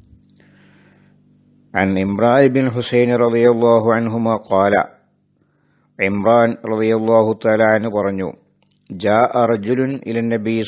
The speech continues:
സല്ലല്ലാഹു അലൈഹി വസല്ലമ ഫഖാല, 'അസ്സലാമു അലൈക്കും.'" ഒരാള് നബി തങ്ങളെ സമീപത്ത് വന്നിട്ട്, "അസ്സലാമു അലൈക്കും" എന്ന് പറഞ്ഞു. ഫറദ്ദ അലൈഹി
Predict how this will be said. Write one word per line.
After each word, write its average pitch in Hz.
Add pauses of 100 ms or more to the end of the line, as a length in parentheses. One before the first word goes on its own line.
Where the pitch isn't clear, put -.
സല്ലല്ലാഹു 107
അലൈഹി 104
വസല്ലമ 101 (760)
ഫഖാല, 110
'അസ്സലാമു 110
അലൈക്കും.'" 87 (1200)
ഒരാള് 107 (920)
നബി 107
തങ്ങളെ 131 (100)
സമീപത്ത് 120
വന്നിട്ട്, 113
"അസ്സലാമു 120
അലൈക്കും" 107
എന്ന് 95
പറഞ്ഞു. 82 (1300)
ഫറദ്ദ 101
അലൈഹി 117